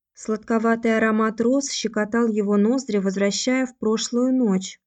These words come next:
когда вкус ее сладких губ и ее разгоряченное тело довели его почти до безумия. Саид потряс головой, отгоняя волшебные видения и пытаясь усмирить терзавшее его желание. «Черт возьми, Лина,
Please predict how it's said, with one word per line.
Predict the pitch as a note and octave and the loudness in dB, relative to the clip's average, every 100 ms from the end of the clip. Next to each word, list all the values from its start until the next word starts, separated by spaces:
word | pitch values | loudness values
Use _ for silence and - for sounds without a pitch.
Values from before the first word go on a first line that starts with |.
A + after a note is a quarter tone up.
| _ | _
когда | - G3 G#3 | -6 0 0
вкус | G#3 - G#3+ - | -2 -4 -6 -4
ее | G#3+ G#3 G#3 | -2 0 -2
сладких | G#3+ G#3+ G#3 - G#3 G3 | -2 -4 -4 -2 -2 0
губ | F#3+ C4+ - _ - | -2 -4 -4 _ -2
и | |
ее | G#3 G#3 G#3 G#3 | 0 2 2 2
разгоряченное | G3+ F#3+ G#3 G#3 A3 G#3 G#3 G#3 | 2 2 0 0 0 2 2 2
тело | G#3 - C4+ B3 | 0 0 2 2
довели | F#3+ G3 G3+ G#3 | 2 2 2 2
его | B3+ A3+ G3 F#3+ | 2 0 0 -2
почти | G3+ - - A3 | -4 -4 -4 -2
до | G#3+ | 0
безумия. | A#3+ A#3+ A#3+ G#3 F#3 F3+ F#3 F#3+ _ _ _ | 0 0 2 2 2 0 -4 -8 _ _ _
Саид | - - B3 D4+ - | -10 -2 0 0 -2
потряс | A3+ A#3 A#3 A3 | -4 0 0 0
головой, | A3 A3 G3+ A#3+ C4+ | 0 2 2 2 0
отгоняя | - G3 G3+ G#3+ B3 C#4 | 0 -2 0 2 2 2
волшебные | A#3 A3+ A3 B3 A3+ A#3+ B3 | 0 -2 -2 0 2 2 2
видения | A#3+ C4+ A#3 A3+ F#3+ F#3 F#3 | 2 0 0 2 4 2 0
и | G3+ | -4
пытаясь | G3 G#3+ G#3+ G3+ G3+ G#3+ | -4 -4 0 0 0 -4
усмирить | G3+ G#3 G#3 G3 | -4 0 0 0
терзавшее | - G3+ G3 A#3 A#3 - G3+ | -2 -4 -2 -2 -2 -2 0
его | F#3+ G3+ G3+ | 2 0 0
желание. | G#3 A#3+ A#3 G#3 F#3 F3 F3+ F#3+ _ _ _ _ - | 0 0 0 2 0 -2 -4 -10 _ _ _ _ -8
«Черт | - A#3+ A#3 | -2 0 2
возьми, | B3 B3+ C#4 C4+ G#3 | 0 2 2 4 4
Лина, | A#3+ B3 F#3 F#3 | 4 2 2 -2